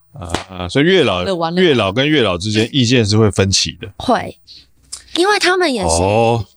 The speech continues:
Speaker 3: 他们就是有神格，可是你知道，就是所有的神明，他会依照，他可能前世某一世是人，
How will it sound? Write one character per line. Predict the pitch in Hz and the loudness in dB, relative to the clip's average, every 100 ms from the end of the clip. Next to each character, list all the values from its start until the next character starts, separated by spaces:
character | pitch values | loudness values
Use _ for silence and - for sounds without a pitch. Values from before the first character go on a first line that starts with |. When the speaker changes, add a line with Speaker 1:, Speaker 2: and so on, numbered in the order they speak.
| _ _ - - | _ _ -18 -8
Speaker 3:
他 | 240 | -2
们 | 277 262 | 0 2
就 | 220 | 2
是 | 247 | 2
有 | 233 | 2
神 | 165 - 151 175 | 0 -2 0 0
格， | 175 160 | 0 0
可 | 156 | 0
是 | 165 220 220 - - - - | 0 2 0 -2 -18 -10 -2
你 | 185 | 0
知 | |
道， | 240 285 | 2 0
就 | 269 277 | 0 0
是 | |
所 | 240 - | 0 0
有 | 175 | -2
的 | 170 160 | -2 0
神 | - 147 | 0 -2
明， | 151 160 | -2 -2
他 | 185 | -2
会 | 214 214 | 0 -2
依 | 196 185 | -2 -2
照， | 170 175 190 | 0 0 -2
他 | 220 | -4
可 | 196 | -4
能 | 170 | -4
前 | 160 160 | -4 -2
世 | 160 196 | -2 0
某 | 175 139 | 0 0
一 | |
世 | - 190 | 0 0
是 | - | -2
人， | 165 - - - | -2 -4 -8 -10